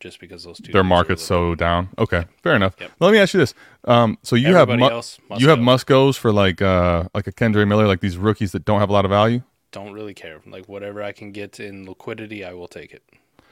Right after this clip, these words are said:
Speaker 2: Okay. Well, the only reason I, the only reason I say that I wouldn't necessarily put him in must-goes is,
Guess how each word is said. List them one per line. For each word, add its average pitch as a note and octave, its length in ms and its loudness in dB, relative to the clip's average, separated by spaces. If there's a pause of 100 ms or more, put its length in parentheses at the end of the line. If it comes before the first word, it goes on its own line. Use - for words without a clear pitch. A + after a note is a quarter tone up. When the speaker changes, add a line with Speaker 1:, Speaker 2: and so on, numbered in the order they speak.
(280)
Speaker 2:
Okay. E2+ 240 -4 (180)
Well, - 200 0 (120)
the - 60 -2
only C3+ 140 6
reason C#3 180 2
I, A2+ 220 4
the A2 80 0
only D3 140 2
reason B2 180 2
I A2+ 60 2
say A2 180 2
that F#2+ 160 2
I G2 80 4
wouldn't G2+ 180 2
necessarily F#2 360 -8
put - 180 -6
him F2+ 80 -4
in E2+ 100 -6
must-goes F2 560 -2
is, E2 240 -6